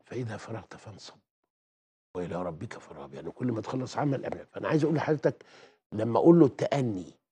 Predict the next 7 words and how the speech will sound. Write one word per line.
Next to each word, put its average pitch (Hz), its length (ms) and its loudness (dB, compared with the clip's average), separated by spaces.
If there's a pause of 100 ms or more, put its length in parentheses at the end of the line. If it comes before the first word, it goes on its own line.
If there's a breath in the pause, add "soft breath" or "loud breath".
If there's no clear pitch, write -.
(280)
لازم 143 340 4
أقول 135 280 0
له 123 160 -2 (120)
التأني 143 560 0
تعمل 123 480 -4
فيه 131 320 -4 (260)
إيه؟ 110 220 0